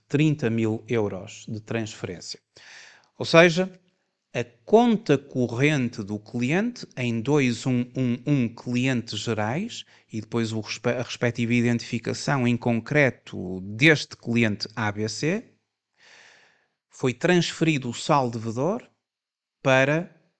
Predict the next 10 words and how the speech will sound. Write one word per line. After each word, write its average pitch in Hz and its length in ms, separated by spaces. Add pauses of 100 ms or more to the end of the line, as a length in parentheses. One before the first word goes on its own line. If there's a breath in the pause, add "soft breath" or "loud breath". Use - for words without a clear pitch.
(520)
as 117 140
cobranças 117 680
duvidosas. 104 840 (640 loud breath)
Portanto, 107 500
saldou 123 1000 (380)
a 107 80
conta 110 360
corrente 196 680 (400)
e 139 320 (340)
figura 135 960